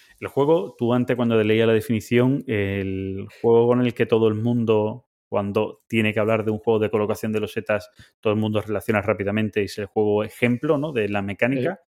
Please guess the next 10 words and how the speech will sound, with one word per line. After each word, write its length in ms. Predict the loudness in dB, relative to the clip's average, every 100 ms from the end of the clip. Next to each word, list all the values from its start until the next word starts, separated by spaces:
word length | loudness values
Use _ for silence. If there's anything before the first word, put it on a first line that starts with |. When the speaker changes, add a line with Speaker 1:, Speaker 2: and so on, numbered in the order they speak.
| _
Speaker 2:
sí. 260 | -12 -4 -2
Speaker 1:
es 80 | -2
el 140 | -2
Carcassonne, 600 | -2 -2 -4 -8 -12 -14 _ _
¿vale? 320 | -10 -8 -8 -12 -20 -20 _ _ -2
Eh, 580 | 0 2 2 2 0 -2
Carcassonne 400 | -2 0 -2 -2
es 100 | -2
un 100 | -4
juego 680 | -2 0 2 2 2 -2 -14